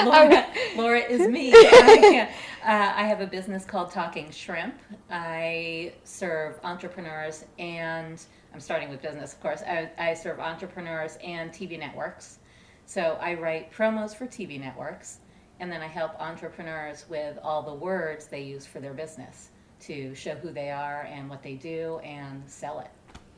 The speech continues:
Speaker 2: And you're the only New Yorker I know, like, real true
Speaker 1: You
Speaker 2: New Yorker.
Speaker 1: We're a rare kind of creature. You don't meet many around here.
Speaker 2: I know.
Speaker 1: Yeah, I mean, most, most real New Yorkers live elsewhere.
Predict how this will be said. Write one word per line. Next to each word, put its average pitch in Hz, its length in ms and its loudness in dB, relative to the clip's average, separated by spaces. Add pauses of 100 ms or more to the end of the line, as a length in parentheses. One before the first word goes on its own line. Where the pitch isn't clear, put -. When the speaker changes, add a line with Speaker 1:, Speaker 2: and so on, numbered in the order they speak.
(480)
Speaker 2:
And 240 280 6
you're 269 600 4
the 240 240 2
only 311 340 2
New 226 160 2
Yorker 254 340 4
I 202 140 4
know, 226 260 2
like, 190 240 6
real 208 580 2
true 208 640 2 (420)
Speaker 1:
You 180 160 -6
Speaker 2:
New 233 40 6
Yorker. 196 600 4
Speaker 1:
We're 185 180 -4
a 156 440 -8
rare 147 680 -10
kind 139 160 -12
of 135 100 -16
creature. 139 460 -16
You 156 120 -18
don't 156 200 -14
meet 175 220 -14
many 165 500 -12
around 185 360 -6
here. 165 260 -8
Speaker 2:
I 285 160 0
know. 302 380 -2
Speaker 1:
Yeah, 185 360 -6
I 208 60 -4
mean, 202 180 -6
most, 202 380 -10
most 190 320 -8
real 180 240 -6
New 175 180 -10
Yorkers 170 440 -8
live 156 180 -8
elsewhere. 131 580 -12